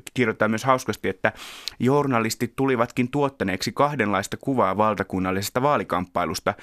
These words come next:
Toisessa kuvassa puolueet taistelivat asiakysymyksissä,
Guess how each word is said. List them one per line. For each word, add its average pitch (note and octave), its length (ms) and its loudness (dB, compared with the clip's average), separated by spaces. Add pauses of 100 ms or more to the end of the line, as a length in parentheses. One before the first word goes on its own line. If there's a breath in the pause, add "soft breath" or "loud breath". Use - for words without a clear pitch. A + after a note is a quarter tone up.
(180 loud breath)
Toisessa B2+ 380 0
kuvassa A2 320 -2
puolueet A#2 480 0
taistelivat G2 560 0
asiakysymyksissä, B2+ 1040 0